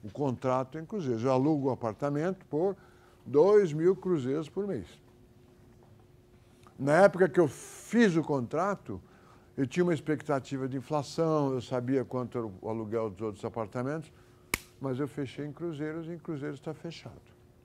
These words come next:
Esse é o mar onde nós navegamos. É um mar expresso em cruzeiros. Eu quero ir de Santos pra Lisboa, contrário do trajeto do Pedro Álvares Cabral.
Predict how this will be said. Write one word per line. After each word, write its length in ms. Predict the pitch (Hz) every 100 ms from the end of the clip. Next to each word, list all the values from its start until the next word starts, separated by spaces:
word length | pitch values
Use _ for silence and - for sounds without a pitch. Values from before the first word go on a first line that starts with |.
| - _ _ - - -
Esse 260 | 156 -
é 40 | 208
o 100 | 226
mar 400 | 196 151 127 98 -
onde 260 | 123 123 123
nós 480 | 127 127 - - -
navegamos. 720 | 113 127 143 139 123 92 90 - - - - - -
É 100 | 135
um 100 | 127
mar 300 | 131 160 170
expresso 680 | - - 135 151 - 170 -
em 280 | 156 196 180 -
cruzeiros. 1160 | 190 214 190 120 135 135 113 92 80 - - - - - -
Eu 180 | 170 180
quero 420 | - 214 208 170
ir 360 | 143 120 95 - _ -
de 200 | 120 139
Santos 880 | 147 - 190 233 233 240 240 - - - - - - - -
pra 160 | 196 220
Lisboa, 680 | 226 180 143 127 101 85 85 - - - - - - - - - - - - - - - - -
contrário 520 | 156 151 - 165 170
do 100 | 165
trajeto 720 | 143 165 143 113 135 139 147 147
do 140 | 135
Pedro 340 | 117 139 123 127
Álvares 340 | 127 127 123
Cabral. 440 | - 135 95 76